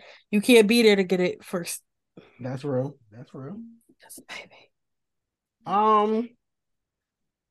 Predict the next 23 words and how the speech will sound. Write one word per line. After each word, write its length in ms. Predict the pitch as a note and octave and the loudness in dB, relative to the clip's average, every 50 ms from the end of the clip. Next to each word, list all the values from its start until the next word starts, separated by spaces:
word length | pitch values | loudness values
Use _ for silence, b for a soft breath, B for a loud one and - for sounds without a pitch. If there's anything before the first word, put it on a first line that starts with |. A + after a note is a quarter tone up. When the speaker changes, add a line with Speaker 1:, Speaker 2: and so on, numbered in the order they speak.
| _ _ _ _ _ _ - - C#3 - - | _ _ _ _ _ _ -20 -20 -20 -10 -2
Speaker 2:
so 640 | - F#3 E3+ E3+ D#3+ D#3 D3+ D3+ D3+ D3+ D3+ - - _ _ _ _ _ _ _ | 2 4 4 4 4 4 2 2 0 -2 -4 -8 -12 _ _ _ _ _ _ _
one 300 | C#3+ C#3+ D3 D3+ E3 F3 | -8 -4 -4 -2 0 0
of 120 | F#3 F3+ | -2 -2
the 120 | E3 F3+ E3 | -2 -2 0
lessons 640 | D3+ D3+ D3 C#3 B2+ C#3+ C#3+ C#3+ C#3 C#3 B2+ - - - | 0 0 -2 -2 -2 -2 -2 -2 -2 -2 -4 -8 -16 -12
that 180 | B2+ C3 B2+ B2 | -10 -8 -6 -6
I've 260 | B2 B2 B2+ B2 B2 | -6 -8 -8 -10 -10
learned 340 | B2+ B2+ B2+ A#2+ A#2+ A2 - _ - | -10 -10 -8 -8 -10 -12 -14 _ -14
this 340 | C3 C3 B2+ B2 A#2 - | -12 -10 -10 -10 -12 -10
year 500 | B2+ A#2+ A#2+ A#2+ A#2 A2 G#2 A2 - - _ | -10 -8 -8 -8 -10 -14 -16 -16 -18 -20 _
is 180 | - C3+ C3 B2 | -12 -10 -10 -8
that 220 | B2+ B2+ B2+ A#2+ - | -8 -10 -10 -12 -10
sometimes 560 | - D3 D3+ D#3 C#3 D3 C#3+ C#3 C3+ C3 B2+ | -8 -6 -6 -6 -6 -4 -4 -4 -6 -6 -6
the 100 | C3 A#2+ | -8 -8
hardest 440 | A#2 C3+ C3+ C#3 C3+ C3+ C3 C3 - | -4 -4 -2 -2 -2 -4 -6 -6 -4
person 340 | C#3 C#3 C3+ B2 C3 C3 | -4 -2 -2 -2 -4 -4
to 140 | B2 C#3+ B2+ | -2 -4 -6
forgive 420 | A#2+ C3 B2 A#2+ B2 B2+ B2+ C3 B2+ | -4 -6 -8 -6 -4 -4 -4 -4 -4
is 160 | B2+ A#2+ A#2+ | -6 -6 -6
yourself. 520 | A#2+ A2 G#2+ A#2+ B2 C#3 F#3+ - - - _ _ _ _ _ _ _ _ _ _ _ _ _ _ _ | -8 -10 -8 -6 -4 -4 -4 -4 -8 -20 _ _ _ _ _ _ _ _ _ _ _ _ _ _ _
Speaker 1:
Okay. 380 | - B3+ C4 - A3 G3 G3+ B3+ - - _ _ | -6 -4 -4 -2 -4 -4 -4 -6 -8 -12 _ _
Speaker 2:
Mm-hmm. 300 | C3 B2+ C3 C#3 D3 D3+ D3+ - _ _ _ _ _ _ _ _ _ _ _ _ _ _ | -12 -10 -8 -8 -8 -8 -8 -12 _ _ _ _ _ _ _ _ _ _ _ _ _ _
And 720 | - D3+ E3 E3 D#3+ D#3 D3+ D3 C#3+ C#3+ C#3 C#3 C#3 C3+ C3+ | 0 2 4 4 4 4 2 0 0 0 2 2 2 2 0